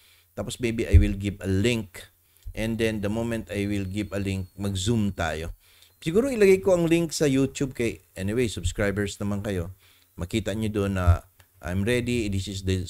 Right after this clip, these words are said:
Zoom link, ito yung password, ito yung ano, you could go inside, di ba? Para magkaroon tayo ng face-to-face discussion. Alright, sige. Lawrence, ayan na, ayan na si Lawrence. Wala na ba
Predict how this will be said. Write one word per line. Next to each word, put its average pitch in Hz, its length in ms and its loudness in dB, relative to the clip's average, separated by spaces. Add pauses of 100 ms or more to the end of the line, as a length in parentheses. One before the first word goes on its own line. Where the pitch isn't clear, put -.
(300)
Zoom 120 240 -2
link, 113 240 -2
ito 85 160 -12
yung 92 160 -4
password, 107 560 -4
ito 87 240 -6
yung 76 160 -6
ano, 87 80 -4
you 92 160 -6
could 87 240 -8 (320)
go 80 160 -4
inside, 80 400 4
di - 120 2
ba? - 120 -12 (560)
Para 104 240 0
magkaroon 98 400 -2
tayo 87 160 0
ng 87 80 -2
face-to-face - 640 -8
discussion. - 560 -12 (560)
Alright, 202 480 6 (320)
sige. 87 480 -4 (160)
Lawrence, 202 640 4
ayan 117 240 2
na, 143 160 0
ayan 123 160 0
na 123 160 -2
si 107 160 -4
Lawrence. 110 480 -2 (480)
Wala 165 560 4
na 139 160 0
ba 139 80 4